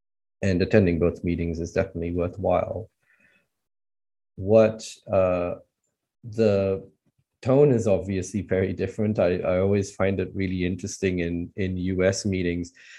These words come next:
Everyone refers to each other by title. Everybody is very respectful, and they explain, like, they did such and such with Doctor So-and-so, and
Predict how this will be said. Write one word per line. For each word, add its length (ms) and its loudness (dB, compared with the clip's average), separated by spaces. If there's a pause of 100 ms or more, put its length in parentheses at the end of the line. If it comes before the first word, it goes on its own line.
(200)
Everyone 340 2
refers 380 0
to 80 -6
each 180 -4
other 160 2
by 160 0
title. 720 4 (300)
Everybody 800 2
is 340 -6
very 240 2
respectful, 880 0
and 260 -4
they 400 -2
explain, 560 0
like, 220 -2
they 100 -2
did 220 -2
such 280 -2
and 80 -4
such 300 -6
with 160 -4 (240)
Doctor 520 -2 (300)
So-and-so, 840 0
and 280 -6